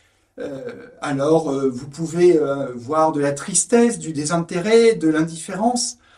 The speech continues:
mais vous êtes, euh, à l'occasion de cette maladie, eh bien, invité à le conseiller, à l'accompagner, mais vous n'êtes pas à sa place.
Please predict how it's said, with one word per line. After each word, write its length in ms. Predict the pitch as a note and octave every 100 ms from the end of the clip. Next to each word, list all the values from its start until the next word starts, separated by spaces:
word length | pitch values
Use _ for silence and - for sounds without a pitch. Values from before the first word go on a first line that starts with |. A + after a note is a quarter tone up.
| _ _ _
mais 440 | D#3+ A3 A3 - _ _ _
vous 240 | D#3+ F3 A3+
êtes, 240 | A3+ G#3
euh, 200 | G3 - - _ _ _ _ _ _ -
à 120 | G3+
l'occasion 500 | G3 G3+ G3 A3+ A#3
de 100 | F3
cette 220 | F#3+ F3
maladie, 400 | F3 F3 F3+ B3
eh 140 | G#3 F3
bien, 400 | D3+ F#3 F#3+ -
invité 540 | F3+ E3 E3 F#3+ G#3
à 220 | E3+ E3
le 240 | E3 D#3+ D#3+
conseiller, 920 | - - F3+ F3+ G3+ F#3 D3 C#3+ C#3 - _ -
à 220 | D#3+ D#3+
l'accompagner, 960 | F3 F#3 G3 F#3 G3+ G3 F3 D3+ D3+ - _ _ -
mais 100 | D#3+
vous 180 | E3+ F3+
n'êtes 200 | F#3+ F#3
pas 200 | A3+ G3
à 40 |
sa 180 | - E3+
place. 560 | E3 E3 E3 - -